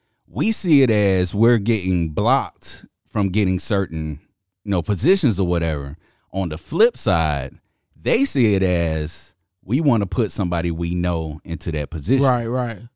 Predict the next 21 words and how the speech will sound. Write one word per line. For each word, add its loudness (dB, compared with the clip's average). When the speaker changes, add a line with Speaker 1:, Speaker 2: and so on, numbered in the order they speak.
Speaker 1:
So, -2
with -4
that 0
being 0
said, 2
it's 0
like 2
we, 2
we, -2
we're 0
seeing 0
the 2
blockages -2
as -2
we're 0
trying -2
to -4
maneuver 2
within 2
this 2
world. 2